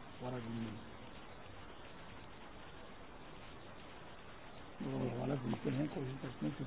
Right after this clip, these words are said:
بعد میں جواب دیتے ہیں۔ تو اس کی ضرورت تو قیامت تک پڑتی رہے گی۔ نہیں؟ تو خیر، مولانا یوسف رحمۃ اللہ علیہ نے فرمایا کہ ثم الذین یلونہم دوسرا دور علم کا ہے، علم کی محنت ہوئی، علم کی محنت میں امت کو جو ہے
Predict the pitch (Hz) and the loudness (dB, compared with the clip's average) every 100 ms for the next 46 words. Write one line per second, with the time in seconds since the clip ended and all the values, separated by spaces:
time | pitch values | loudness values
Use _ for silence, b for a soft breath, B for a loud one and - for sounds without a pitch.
0 | 131 170 170 160 180 - - - - - | 4 4 2 2 0 -2 -6 -6 -6 -6
1 | - - - - - - - - - - | -8 -8 -8 -8 -8 -8 -8 -8 -8 -6
2 | - - 160 175 165 190 190 196 214 208 | 2 4 8 10 12 12 10 10 10 10
3 | 214 240 220 196 165 147 139 - - - | 8 8 8 8 8 8 2 -4 -8 -8
4 | - - - 139 139 202 240 - - - | -8 -6 2 8 10 10 6 0 -6 -8
5 | - - - - - - - - - 156 | -8 -8 -6 -6 -6 -6 -6 -6 2 12
6 | 185 196 190 185 185 196 170 170 180 170 | 12 12 12 12 12 12 12 10 8 8
7 | 160 170 160 165 160 160 143 143 170 160 | 10 10 10 10 10 10 10 10 10 10
8 | 175 - - 175 180 175 170 165 139 156 | 6 0 4 10 12 12 12 12 12 12
9 | 180 190 185 151 175 156 156 147 170 190 | 12 12 12 10 12 12 12 12 12 12
10 | 180 170 254 - - - 180 190 175 160 | 12 12 10 4 -2 6 12 12 12 12
11 | 160 170 135 139 196 220 - - - - | 12 12 12 10 10 8 0 -4 -4 -4
12 | - 208 180 180 156 160 180 151 151 180 | 4 12 12 12 12 12 12 12 12 10
13 | 214 - - - - - 175 165 156 147 | 8 2 -6 -6 4 12 12 12 12 12